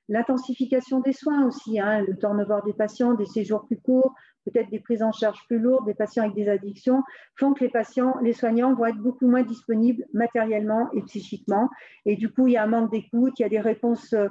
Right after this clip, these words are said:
différées en permanence, des réponses qui entraînent des frustrations, des énervements, et cetera. Euh, et, et pour des soignants qui sont en première ligne, hein, qui sont très exposés, hein, euh, sur huit heures de poste, et cetera,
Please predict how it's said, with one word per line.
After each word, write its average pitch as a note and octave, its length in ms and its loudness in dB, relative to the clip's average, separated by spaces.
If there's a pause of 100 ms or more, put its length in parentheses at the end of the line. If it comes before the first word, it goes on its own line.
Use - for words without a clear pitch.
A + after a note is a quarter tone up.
(280)
différées A#3 400 -2
en A3 140 2
permanence, G#3+ 760 0 (300)
des G#3+ 100 0
réponses A#3+ 360 0
qui - 120 -4
entraînent C4 380 2
des A3+ 100 0
frustrations, A3 800 -4
des G3+ 220 0
énervements, G3 440 0
et F#3+ 80 -4
cetera. F#3 460 -2 (800)
Euh, G3+ 300 0
et, A#3 460 2
et B3+ 40 2
pour B3+ 180 0
des A3 100 0
soignants C4 360 2
qui A#3 160 -8
sont - 180 -6
en A3 140 -2
première A#3+ 360 2
ligne, C#4 260 2
hein, G3+ 80 -6
qui - 140 -14
sont G#3 180 -4
très A#3 260 -2
exposés, A#3+ 540 0
hein, G#3+ 260 -4
euh, F3+ 140 -4
sur - 160 -6
huit G3+ 240 -4
heures G#3+ 100 2
de G3+ 100 -4
poste, A3 400 -2
et - 60 -20
cetera, G3+ 440 -4